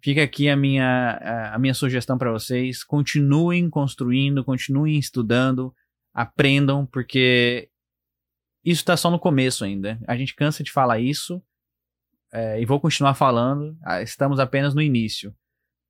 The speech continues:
Nossa ideia, nosso objetivo final,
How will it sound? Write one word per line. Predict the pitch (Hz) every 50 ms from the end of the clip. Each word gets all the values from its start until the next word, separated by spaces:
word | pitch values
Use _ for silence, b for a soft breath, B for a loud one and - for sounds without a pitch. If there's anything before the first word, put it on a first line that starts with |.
| _ _ _ _ _ _ _ _ _ _ _ _ -
Nossa | - 127 135 147 175 - -
ideia, | 170 143 123 131 127 135 139 143 139
nosso | 135 131 143 143 -
objetivo | 156 143 131 131 123 - 135 131 123
final, | - - 156 156 135 120 120 127 135 151 147